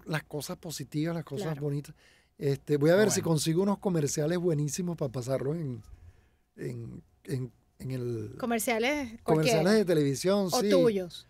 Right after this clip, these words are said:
Speaker 1: No, no, comerciales de eso. Y si consigo uno mío de
Speaker 3: Los
Speaker 1: Chic
Speaker 3: videos
Speaker 1: Super
Speaker 3: tuyos cuando
Speaker 1: Tú.
Speaker 3: hacía, eh, Eras Mimo, era la cosa, ¿no?
Speaker 1: Sí, también.
Speaker 3: Ujú.
Speaker 1: Sí.
Speaker 2: Bueno,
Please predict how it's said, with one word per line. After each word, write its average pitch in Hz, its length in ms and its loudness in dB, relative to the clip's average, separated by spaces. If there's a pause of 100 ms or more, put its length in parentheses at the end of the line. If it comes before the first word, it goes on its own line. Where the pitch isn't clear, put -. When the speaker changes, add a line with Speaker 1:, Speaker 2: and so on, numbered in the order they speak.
(120)
Speaker 1:
No, 240 140 2
no, 262 240 2
comerciales 170 600 -2
de 170 240 2
eso. 202 200 0
Y 185 120 2
si 143 120 0
consigo 147 460 0
uno 208 160 4
mío 220 380 4 (280)
de 165 280 2 (360)
Speaker 3:
Los 123 180 -10
Speaker 1:
Chic 147 120 4
Speaker 3:
videos 156 160 0
Speaker 1:
Super 180 160 2
Speaker 3:
tuyos 147 140 6
cuando 160 160 0
Speaker 1:
Tú. 151 60 4
Speaker 3:
hacía, 185 460 -2
eh, 139 420 -6
Eras 143 160 -6
Mimo, 196 260 -4
era 143 100 -6
la 208 100 -4
cosa, 214 200 -6
¿no? - 60 0
Speaker 1:
Sí, 175 240 4
también. 143 500 2 (100)
Speaker 3:
Ujú. 110 160 -20 (240)
Speaker 1:
Sí. - 140 -6
Speaker 2:
Bueno, 233 320 2